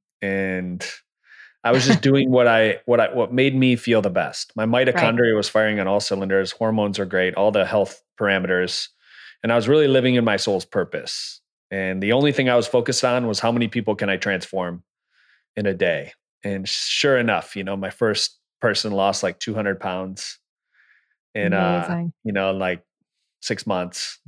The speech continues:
Speaker 1: that they were following. And then that was a catalyst for a hundred other transformations. And it was just all about how good can we have another human being feel, and how can we connect them back to the true essence or their life force that's within 'em.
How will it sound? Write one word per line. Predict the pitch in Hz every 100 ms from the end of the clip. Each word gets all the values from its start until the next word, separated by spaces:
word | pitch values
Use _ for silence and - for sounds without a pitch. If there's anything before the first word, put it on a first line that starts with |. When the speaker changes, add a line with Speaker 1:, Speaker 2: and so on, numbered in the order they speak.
| 131 -
Speaker 1:
that | 104 104 - 104
they |
were | 104 95
following. | 101 95 95 95
And | 92
then | 92 98
that | 107 113
was | 110
a | 104
catalyst | - 101 95 101 98 -
for | 104 98 90 _ _ _ _ _ 117
a |
hundred | 117 117 107
other | 104 101
transformations. | 98 101 98 104 98 95 - 95 92 90 90
And | 85 80 80 -
it | 131
was | 131
just | 120 139 -
all | 131 120 117
about | 107 104 101
how | - 117 113
good | 104 110 104
can | - 104
we | 98
have | 98 95 90 - -
another | 110 110 110
human | 110 101 95
being | 92 90
feel, | - 101 95 90 - _ _ _ _ _ _ _ -
and | 107 101
how | 101 120
can | 120 120
we | 113
connect | 113 104 101
them | 104 98
back | 92 90 - -
to | 107 95 92 90 -
the | 101
true | 147 139
essence | 123 - 107 95 104
or | 98
their | 101
life | 95 104 107
force | - 85 - -
that's | 98 -
within | 90 95
'em. | 90